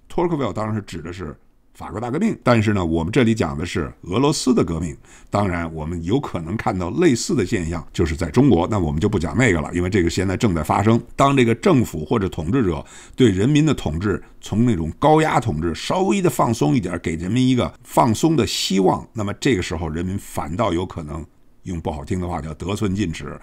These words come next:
我就要，要跟你大规模的反抗。所以这个呢，实际上是，也是造成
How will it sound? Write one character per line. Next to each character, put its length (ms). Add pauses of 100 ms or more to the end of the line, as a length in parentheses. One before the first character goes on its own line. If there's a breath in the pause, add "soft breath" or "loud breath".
(140 loud breath)
我 120
就 140
要， 160 (140)
要 160
跟 180
你 240
大 160
规 140
模 160
的 80
反 180
抗。 240 (500 loud breath)
所 120
以 40
这 220
个 60
呢， 120
实 60
际 80
上 100
是， 160
也 320
是 140
造 240
成 240